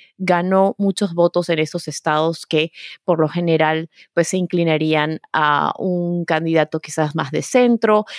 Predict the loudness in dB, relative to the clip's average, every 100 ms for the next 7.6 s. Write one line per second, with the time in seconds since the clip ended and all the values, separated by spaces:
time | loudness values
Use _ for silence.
0 | -8 -4 -2 -4 -2 0 4 2 4 2
1 | 4 4 4 2 0 2 0 -2 -2 2
2 | 4 4 2 0 -2 0 0 0 -2 -4
3 | -12 -6 -2 0 2 2 0 0 0 2
4 | 2 2 0 -2 -2 0 2 2 0 -4
5 | -8 -8 -4 2 2 0 -2 0 0 2
6 | 2 2 -2 0 0 2 2 0 -2 -2
7 | -2 0 0 2 2 2